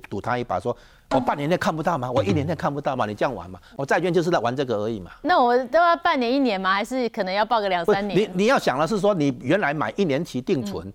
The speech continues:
Speaker 2: 嗯，嗯。
Speaker 1: 那你就拿，拿来买这个。
Speaker 2: 把定存挪过来。
Speaker 1: 哎，你拿，
Speaker 2: 嗯。
Speaker 1: 拿，你来买这个的话，你有那个债券的报酬率，
Speaker 2: 对。
Speaker 1: 哦，这个殖利率可以赚，
Speaker 2: 对。
Speaker 1: 然后你说不定还有价格的空间可以赚。
Speaker 2: 哦。
Speaker 1: 哦，是这样来的概念嘛。
Speaker 2: 配息跟价差全部赚。
Speaker 1: 哎，对，对，债券玩是玩这样嘛。
Speaker 2: 对。
Speaker 1: 哦。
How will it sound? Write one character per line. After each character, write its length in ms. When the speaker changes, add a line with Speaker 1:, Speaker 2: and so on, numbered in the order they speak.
Speaker 2:
嗯， 180
嗯。 100
Speaker 1:
那 100
你 80
就 140
拿， 180
拿 140
来 80
买 40
这 60
个。 80
Speaker 2:
把 60
定 0
存 100
挪 160
过 180
来。 240
Speaker 1:
哎， 140
你 100
拿， 220
Speaker 2:
嗯。 80
Speaker 1:
拿， 180
你 120
来 100
买 160
这 80
个 80
的 100
话， 140
你 160
有 160
那 140
个 220
债 120
券 160
的 80
报 160
酬 160
率， 260
Speaker 2:
对。 120
Speaker 1:
哦， 40
这 60
个 60
殖 180
利 140
率 100
可 100
以 160
赚， 160
Speaker 2:
对。 40
Speaker 1:
然 100
后 80
你 80
说 140
不 60
定 120
还 120
有 80
价 180
格 160
的 80
空 180
间 160
可 80
以 120
赚。 280
Speaker 2:
哦。 140
Speaker 1:
哦， 80
是 80
这 140
样 80
来 120
的 80
概 160
念 40
嘛。 160
Speaker 2:
配 40
息 300
跟 240
价 180
差 240
全 140
部 60
赚。 120
Speaker 1:
哎， 40
对， 160
对， 140
债 180
券 120
玩 140
是 60
玩 180
这 120
样 120
嘛。 100
Speaker 2:
对。 180
Speaker 1:
哦。 140